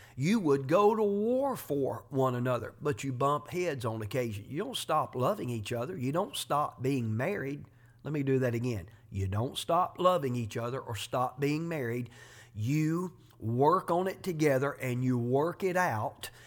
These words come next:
and you end up on the other side of that conflict a better person, a better couple, a better marriage, better life. Same thing with the church. You endure those times. Sure, iron sharpens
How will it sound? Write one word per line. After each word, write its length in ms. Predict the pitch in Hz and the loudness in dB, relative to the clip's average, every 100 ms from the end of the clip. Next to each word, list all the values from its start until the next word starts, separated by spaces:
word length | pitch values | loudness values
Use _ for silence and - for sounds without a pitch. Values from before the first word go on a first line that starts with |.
| - - - | -20 -16 -2
and 240 | 131 127 | 0 2
you 300 | 143 151 151 156 | 2 4 4 4
end 440 | 180 190 151 147 151 | 4 6 4 2 6
up 280 | 190 190 165 | 8 8 6
on 160 | 147 | 2
the 160 | 135 139 | 2 0
other 240 | 160 156 131 | 0 -2 -2
side 320 | 135 175 226 | -2 -2 -2
of 120 | 143 | -2
that 200 | 123 117 | -2 -2
conflict 640 | 127 123 117 123 135 165 - | -2 -2 -4 -6 -8 -8 -6
a 80 | 104 | -4
better 340 | 113 127 127 | -2 -2 -2
person, 380 | 104 135 151 127 | -6 -8 -6 -6
a 60 | |
better 280 | 113 127 127 | -4 -4 -6
couple, 400 | 101 147 147 170 | -6 -4 -2 -2
a 60 | 120 | -4
better 280 | 120 131 110 | -2 -2 -2
marriage, 600 | 127 151 165 170 120 120 | -2 -2 -4 -6 -8 -4
better 280 | 139 143 | -4 -4
life. 280 | 156 156 110 - - - | -2 -2 -4 -10 -18 -16
Same 460 | - - 185 202 214 | -4 2 2 2 0
thing 400 | 156 135 151 156 | 0 0 0 -2
with 200 | 120 120 | -4 -4
the 100 | - | -6
church. 520 | - 226 220 - - | -4 -2 -2 -8 -8
You 160 | 180 180 | -4 0
endure 560 | 185 185 180 220 233 | 0 -2 -2 -2 -4
those 280 | 175 131 131 | -2 0 0
times. 360 | 104 139 123 110 | -2 -2 -2 -2
Sure, 340 | 233 233 131 - | -2 -2 -2 -2
iron 500 | 165 175 180 190 185 | -2 -2 -4 -6 -8
sharpens 640 | - 147 139 139 139 143 | -4 0 0 -2 -6 -8